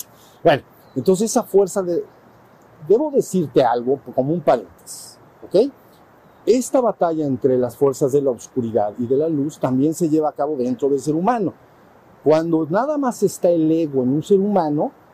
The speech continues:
no hay batalla. No hay batalla. Ese es el que gobierna. Pero cuando se introduce la enseñanza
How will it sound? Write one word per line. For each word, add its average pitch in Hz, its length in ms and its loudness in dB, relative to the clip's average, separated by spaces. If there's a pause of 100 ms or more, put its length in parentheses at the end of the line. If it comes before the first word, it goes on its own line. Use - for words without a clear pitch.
(160)
no 262 100 0
hay 226 140 -4
batalla. 214 600 -6 (1080)
No 110 140 -10
hay 117 80 -4
batalla. 226 320 -2 (800)
Ese 180 80 -2
es 139 80 -2
el 127 80 -2
que 139 100 0
gobierna. 175 600 -2 (1080)
Pero 165 240 2
cuando 165 480 -2
se 160 140 -2
introduce 180 680 0
la 170 120 2
enseñanza 143 920 -2